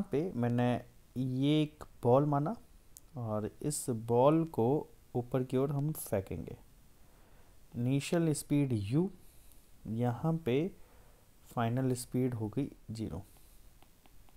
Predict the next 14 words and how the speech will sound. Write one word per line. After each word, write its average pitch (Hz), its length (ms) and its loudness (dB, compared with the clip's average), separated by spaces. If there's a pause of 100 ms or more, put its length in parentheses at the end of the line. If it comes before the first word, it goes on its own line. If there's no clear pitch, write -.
(680)
फाइनल 101 280 -2
स्पीड 107 340 -2
ज़ीरो। - 300 -4 (540)
ठीक, 143 180 -4 (1200)
अब 120 100 -2
देखिए, 98 280 -2 (2250)
यहाँ 131 600 2
से, 160 440 -2 (920)
यहाँ 127 500 0
से 139 580 0
यहाँ 127 600 0
तक 165 200 2 (140)
जाने 123 380 2
में 120 400 -2